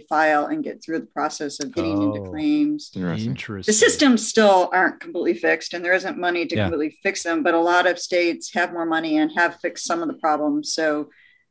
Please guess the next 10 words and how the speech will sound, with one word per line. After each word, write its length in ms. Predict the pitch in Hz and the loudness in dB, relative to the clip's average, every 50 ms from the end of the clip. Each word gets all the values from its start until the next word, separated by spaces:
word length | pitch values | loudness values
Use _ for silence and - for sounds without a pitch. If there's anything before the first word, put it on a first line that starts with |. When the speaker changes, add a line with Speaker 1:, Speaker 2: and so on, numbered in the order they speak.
| _ _ _ - | _ _ _ -2
Speaker 1:
the 100 | - 185 | -2 -2
processing 720 | - - - 190 190 185 185 - 185 - - 180 170 170 | -2 0 4 4 4 4 4 0 -4 -4 -2 -2 -2 -2
of 120 | 165 151 139 | -4 -6 -6
claims, 800 | - - - 165 165 165 160 156 156 151 147 135 - - _ _ _ _ _ _ _ _ _ _ _ _ | -8 -8 -4 -2 -2 -2 -2 -2 -2 -2 -4 -4 -8 -12 _ _ _ _ _ _ _ _ _ _ _ _
there 100 | - 190 | 0 2
won't 160 | 196 196 - | 2 2 2
be 60 | - 185 | 2 0
as 100 | 175 175 | 0 0
many 200 | 175 170 170 165 | -2 -2 -2 -2
turndowns. 600 | 170 - - 175 180 202 226 277 - - - | -2 -2 -4 0 2 2 2 2 0 -4 -18